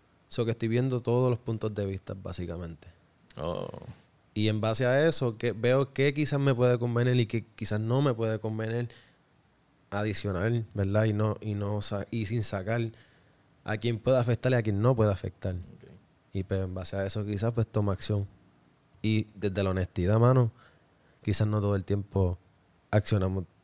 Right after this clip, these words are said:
Speaker 1: o acciono de esa manera, porque es una realidad. A veces estamos, actuamos de la emoción y seguimos y
Speaker 2: Eh, correcto.
Speaker 1: ¿me entiendes? Pero sí, cuando, cuando acostumbro a hacer un parar,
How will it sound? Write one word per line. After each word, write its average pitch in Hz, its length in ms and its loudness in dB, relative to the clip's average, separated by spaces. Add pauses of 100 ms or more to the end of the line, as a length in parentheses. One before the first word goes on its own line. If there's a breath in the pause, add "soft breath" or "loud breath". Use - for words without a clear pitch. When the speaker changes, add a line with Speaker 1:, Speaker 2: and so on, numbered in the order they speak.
Speaker 1:
o 87 140 -2
acciono 98 460 -2
de 92 60 0
esa 85 160 -2
manera, 95 440 0 (180)
porque 104 220 0
es 104 80 6
una 104 180 4
realidad. 92 360 0
A 117 40 4
veces 104 240 2
estamos, 117 400 2
actuamos 110 280 2
de 123 80 6
la 123 60 6
emoción 120 440 6
y 139 80 6
seguimos 123 500 6
y 139 60 10
Speaker 2:
Eh, 104 240 6
correcto. 87 460 -6 (100)
Speaker 1:
¿me 107 80 0
entiendes? 113 440 6
Pero 110 260 6
sí, 135 440 8 (200)
cuando, 117 540 6
cuando 110 600 2
acostumbro 107 600 0
a - 20 6
hacer 135 180 4
un 139 140 4
parar, 135 420 4